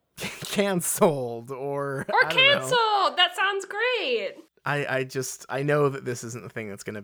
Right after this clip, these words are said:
Speaker 1: make her be held accountable for anything.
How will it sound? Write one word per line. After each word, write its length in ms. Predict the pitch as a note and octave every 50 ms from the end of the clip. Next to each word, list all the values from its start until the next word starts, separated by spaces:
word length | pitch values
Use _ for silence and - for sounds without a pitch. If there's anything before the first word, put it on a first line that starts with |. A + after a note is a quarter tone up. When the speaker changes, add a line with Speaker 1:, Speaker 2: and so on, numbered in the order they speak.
| - _ -
Speaker 1:
make 240 | A2 G#2 G#2+ G2 -
her 400 | - G#2+ G2 G2 F#2 F#2 G2 - _ _ _ _ _ _ _ _ _ _
be 100 | - G#2+
held 240 | G2+ - F#2+ F2 E2+
accountable 520 | - - - G#2 G2 F#2+ G2+ G#2 F#2+ D#2 -
for 200 | - - E2+ D2+
anything. 640 | E2 A#1 - - - - - E2 E2+ E2+ G2 G#2